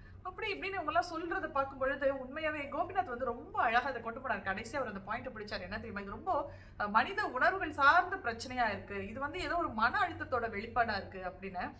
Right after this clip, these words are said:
ரொம்ப அழகா அந்த பாயிண்ட் அவர் கேப்சர் பண்ணாரு. அதுலயும் ஒருத்தர் சொல்றாரு பாருங்களேன், "என் மனைவியை விட என் பைக் தான் பு-, எனக்கு பிடிக்கும். என் மனைவியை லாங் டிரைவ் போறதுக்கு என் மனைவியை அழைச்சிட்டு போக எனக்கு பிடிக்காது.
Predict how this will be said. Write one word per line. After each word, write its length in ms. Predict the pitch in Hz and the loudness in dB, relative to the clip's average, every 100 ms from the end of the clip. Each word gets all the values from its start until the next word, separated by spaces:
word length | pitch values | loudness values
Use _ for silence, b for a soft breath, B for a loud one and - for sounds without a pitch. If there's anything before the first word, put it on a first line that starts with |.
| B B | B B
ரொம்ப 320 | 226 233 339 | -6 0 6
அழகா 320 | 233 247 - | 6 6 2
அந்த 160 | 311 226 | 0 0
பாயிண்ட் 280 | 214 220 220 | -2 -2 -2
அவர் 160 | 196 | -4
கேப்சர் 380 | - 214 - 196 | -4 -6 -4 -6
பண்ணாரு. 280 | 190 175 180 180 B B B B | -6 -6 -6 -8 B B B B
அதுலயும் 280 | 320 523 415 | 2 4 2
ஒருத்தர் 220 | - 233 | 0 -2
சொல்றாரு 280 | 240 254 240 | 0 0 0
பாருங்களேன், 480 | 196 190 190 208 196 - | -2 -2 -4 -4 -6 -10
"என் 220 | 220 226 | -4 -2
மனைவியை 580 | 208 208 247 392 440 392 | 2 2 2 -2 -2 -2
விட 400 | 262 285 285 247 | 0 4 4 4
என் 120 | 247 | 0
பைக் 260 | 202 226 233 | -2 -2 0
தான் 220 | 285 262 | -2 -2
பு-, 80 | 220 | -8
எனக்கு 220 | 202 196 | -6 -6
பிடிக்கும். 400 | - 226 226 196 - | -8 -8 -8 -12 -8
என் 140 | 196 | -4
மனைவியை 480 | 196 208 285 339 311 | 0 0 0 -2 0
லாங் 260 | 214 247 - | 4 4 4
டிரைவ் 260 | 339 330 | 0 0
போறதுக்கு 440 | 302 294 - 311 277 | 0 0 -2 -4 -4
என் 80 | 220 | -2
மனைவியை 400 | 202 277 294 220 | -2 0 2 2
அழைச்சிட்டு 220 | 226 - | 0 -8
போக 160 | 226 | -6
எனக்கு 180 | 233 214 | -6 -8
பிடிக்காது. 420 | - 202 202 180 | -8 -2 -2 -4